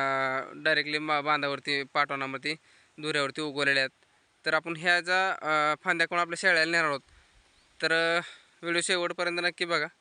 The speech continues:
तुम्हाला लक्षात येईल. आता हे कमी खर्चामध्ये आणि बिना भांडवली, अ, चारा आहे. तर, अ, जितका शेळी पालनामध्ये खर्च कमी होईल, तेवढं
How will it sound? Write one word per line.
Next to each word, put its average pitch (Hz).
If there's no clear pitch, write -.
तुम्हाला 147
लक्षात 151
येईल. 143
आता 147
हे 180
कमी 220
खर्चामध्ये 208
आणि 190
बिना 196
भांडवली, 190
अ, 151
चारा 180
आहे. 165
तर, 180
अ, -
जितका 180
शेळी 196
पालनामध्ये 185
खर्च 190
कमी 185
होईल, 170
तेवढं 170